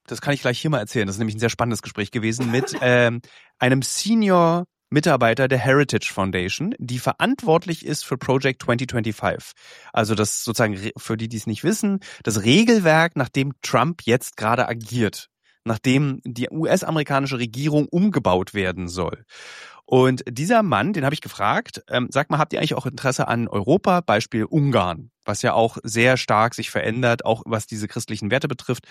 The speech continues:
wie die U S A?“ Und dann sagte er, „Ja, wir würden gerne, dass sozusagen dieses Wertesystem Europa und weltweit von uns mit durchgesetzt wird. Und da ma-, greifen wir natürlich nicht ein“,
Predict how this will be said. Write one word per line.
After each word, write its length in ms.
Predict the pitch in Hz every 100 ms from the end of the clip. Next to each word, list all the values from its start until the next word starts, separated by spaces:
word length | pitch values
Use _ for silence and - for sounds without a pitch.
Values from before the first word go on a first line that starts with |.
| -
wie 140 | - 110
die 120 | 110
U 120 | 113
S 100 | 107
A?“ 140 | 90
Und 400 | 87 - - -
dann 120 | 175 180
sagte 260 | 202 208
er, 200 | 170 185 - - - - - _ _ _ _ _ _ _ _ _ _ _ _ _ _ _ _ _ _
„Ja, 480 | - 294 370 101 - _ _ _ _ _ _ _ _ _ -
wir 200 | 156 165
würden 240 | 202 240
gerne, 360 | 160 95 131 226
dass 200 | 208 -
sozusagen 560 | 185 185 175 170 170
dieses 280 | 151 123 113
Wertesystem 800 | 113 101 156 175 - 190 185 185 131
Europa 420 | 120 120 165 180
und 200 | 120 98
weltweit 480 | 107 120 117 117 -
von 160 | 127 113
uns 380 | 107 139 -
mit 240 | 117 127 123
durchgesetzt 500 | 120 113 101 92 -
wird. 140 | 98
Und 120 | 104
da 120 | 123 127
ma-, 180 | 127
greifen 460 | 123 - 139 143 147
wir 160 | 139 139
natürlich 480 | 123 147 135 123
nicht 240 | 110 101 -
ein“, 480 | 101 104 156 262